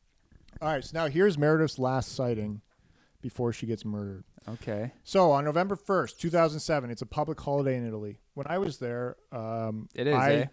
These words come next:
Speaker 1: took that public holiday and went to Venice. Hmm?
Speaker 2: So wait,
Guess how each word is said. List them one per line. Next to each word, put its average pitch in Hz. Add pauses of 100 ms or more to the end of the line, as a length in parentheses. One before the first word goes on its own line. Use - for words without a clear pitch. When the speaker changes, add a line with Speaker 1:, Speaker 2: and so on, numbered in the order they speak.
Speaker 1:
took -
that 120
public 117
holiday 120
and 117
went 120
to 120
Venice. 113 (960)
Hmm? 123 (360)
Speaker 2:
So 190
wait, 170